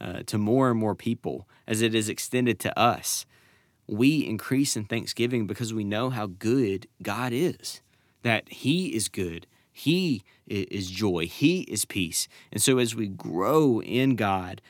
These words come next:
as we grow in Jesus Christ, becoming more like him as the Spirit works within us, we also increase in thanksgiving because we know more and more what life is about.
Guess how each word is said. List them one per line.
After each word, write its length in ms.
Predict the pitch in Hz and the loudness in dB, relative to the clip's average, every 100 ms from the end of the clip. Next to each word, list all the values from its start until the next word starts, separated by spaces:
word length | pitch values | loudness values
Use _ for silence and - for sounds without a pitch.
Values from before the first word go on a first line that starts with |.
| - | -8
as 140 | 110 | -4
we 80 | 110 | -4
grow 420 | 101 120 131 147 | 0 4 6 6
in 160 | 117 117 | 4 0
Jesus 380 | 110 113 101 - | 0 -2 -2 -2
Christ, 360 | 104 90 - | 0 0 -2
becoming 440 | - - 123 113 98 - - | -6 0 0 0 -4 -14 -8
more 340 | 117 127 139 120 | 2 4 6 4
like 340 | 110 113 - | 4 2 0
him 300 | - 98 95 | -4 -2 -4
as 200 | 98 95 | -6 -6
the 80 | 101 | -6
Spirit 500 | - - 113 101 - | -6 0 0 0 -2
works 380 | 107 - - - | -4 -2 -4 -2
within 380 | 101 - 101 | -6 -4 -2
us, 280 | 92 87 - - - _ | -2 -2 -4 -10 -20 _
we 340 | 113 135 156 - | 4 6 6 2
also 400 | 120 139 - 117 | 2 2 0 -2
increase 520 | 98 101 131 120 - | -4 -4 0 0 -2
in 80 | 104 | -4
thanksgiving 640 | 107 - - 123 117 104 | -6 -6 0 0 2 -4
because 300 | 98 123 104 | -4 -4 -2
we 140 | 107 | -2
know 460 | 98 107 131 113 95 - - - | 0 2 4 4 0 -10 -20 -4
more 240 | 123 165 143 | 4 6 8
and 100 | 120 | 6
more 440 | 139 123 90 92 | 6 6 2 0
what 220 | 104 - | 0 2
life 260 | 104 104 - | 4 2 0
is 100 | 98 | -6
about. 340 | 92 87 82 | -4 -6 -8